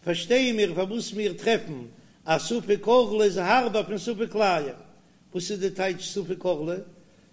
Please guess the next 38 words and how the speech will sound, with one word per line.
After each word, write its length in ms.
ספק 380
אורלה 280
מיינט 340
מען, 180
איך 120
ווייס 300
נישט, 200
דאס 0
איז 80
שוין 240
דורכגעגאנגען 500
דריי 360
יאר 140
צייט, 340
מען 180
פארזעט 480
זי 140
נישט. 360
אדער, 420
איך 220
האב 200
א 640
פרדס, 800
עס 180
איז 60
דאך 240
דא 60
פארשידענע 580
בהמה, 500
אנדערע 340
בהמה 340
איז 140
נאך 200
אין 100
דער 140
ערשטע 240
דריי 400
יאר, 220